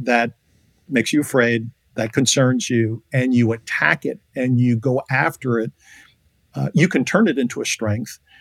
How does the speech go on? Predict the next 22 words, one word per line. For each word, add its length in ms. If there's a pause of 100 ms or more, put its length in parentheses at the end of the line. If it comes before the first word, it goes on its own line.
(140)
You 120
can 140
eliminate 480
that 180
fear. 460
You're 320
able 280
to 140
move 240
on 380
and, 260
and 180
attack 460
other 300
things. 460
So 260
that's 320
where 160
the 100
principle 420
came 240
from. 280